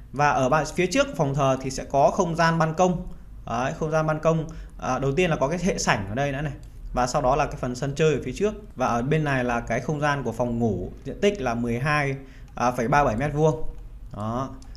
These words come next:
À, phòng ngủ số ba này là mười hai phẩy chín sáu và phòng ngủ số hai này là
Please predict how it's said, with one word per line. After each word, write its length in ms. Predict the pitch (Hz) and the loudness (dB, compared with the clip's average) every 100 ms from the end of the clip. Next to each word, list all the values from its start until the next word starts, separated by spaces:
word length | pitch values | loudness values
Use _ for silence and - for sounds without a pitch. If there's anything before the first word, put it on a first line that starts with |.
| - | -10
À, 140 | 117 123 | -4 0
phòng 200 | 143 139 | 2 2
ngủ 280 | 110 104 110 | 0 -2 -4
số 180 | - 147 | -4 4
ba 280 | 165 165 160 | 8 8 8
này 160 | 135 | 4
là 80 | 123 | 0
mười 240 | 123 120 127 | 0 -2 -2
hai 180 | 147 | -2
phẩy 100 | 135 | -2
chín 200 | 113 127 | -4 -6
sáu 400 | 123 131 135 190 131 | -2 2 2 2 -2
và 120 | 131 | -4
phòng 180 | 127 113 | -4 -4
ngủ 100 | 101 | -4
số 180 | 127 | -4
hai 240 | 143 151 143 | 0 2 0
này 140 | 123 | -2
là 260 | 113 113 | -4 -6